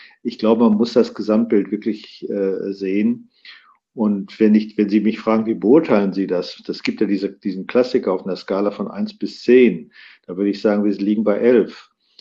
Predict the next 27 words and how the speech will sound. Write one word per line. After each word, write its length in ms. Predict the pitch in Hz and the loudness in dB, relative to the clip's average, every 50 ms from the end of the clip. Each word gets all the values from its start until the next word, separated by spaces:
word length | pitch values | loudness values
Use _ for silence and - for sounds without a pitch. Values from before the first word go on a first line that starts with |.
| - _ _ _ _ - | -20 _ _ _ _ -10
Also 280 | 104 98 95 98 104 | -8 -6 -4 -4 -4
ist, 400 | 92 - 101 - - - - - | -4 -4 -6 -10 -14 -18 -10 -8
das 200 | 98 95 - - | -8 -8 -6 -4
Bild 320 | - 107 110 117 117 117 - | 0 2 4 4 4 2 0
ist 360 | - 117 113 - - - - | -4 -4 -4 -6 -8 -14 -6
schon, 440 | - 113 110 110 107 107 107 107 - | -2 0 2 2 4 2 2 0 -2
ist 260 | 107 107 104 - - | -6 -10 -10 -12 -10
schon 320 | - - 95 95 95 87 | -8 -6 -6 -6 -6 -12
sehr, 460 | - 90 90 98 98 104 101 98 92 | -12 -10 -6 -6 -4 -2 -2 -4 -4
sehr 220 | - 101 98 95 90 | -4 -4 -4 -4 -4
dramatisch. 920 | - 85 90 90 90 90 92 101 107 - - 85 76 - - - - - _ _ _ _ _ _ _ _ _ _ _ _ _ _ _ - | -6 -8 -8 -8 -8 -10 -10 -10 -10 -8 -6 -8 -8 -8 -12 -14 -16 -18 _ _ _ _ _ _ _ _ _ _ _ _ _ _ _ -10
Äh, 180 | 95 92 92 87 - | -8 -6 -6 -8 -8
das, 240 | - - - - - 101 - - | -10 -12 -12 -12 -14 -16 -14 -12
das 180 | - 95 - - | -12 -12 -10 -10
muss 140 | 101 - | -12 -10
man 120 | - 101 90 | -8 -8 -6
sagen. 220 | 90 104 110 110 | -4 -2 0 0
Und 120 | 104 - 98 | 0 0 -2
leider 500 | 95 95 107 120 131 127 120 117 - - - - - _ - | -2 0 2 4 6 6 4 4 2 -4 -14 -20 -20 _ -4
gibt 220 | - 123 - - | -4 -4 -2 -4
es 100 | 120 - - | -2 0 2
ja 100 | 127 107 | 4 4
dann 140 | 113 117 | 4 4
immer 260 | 123 131 123 120 113 110 | 2 2 2 2 4 4
wieder 480 | 117 113 120 117 113 107 - - - - - | 4 6 6 6 4 2 0 -6 -16 -16 -14
so 240 | - - - - 85 | -12 -8 -6 -6 -4
Einzel-, 720 | 87 104 127 156 170 - - 151 120 113 - - - | 0 0 0 0 0 2 4 4 4 4 2 0 -6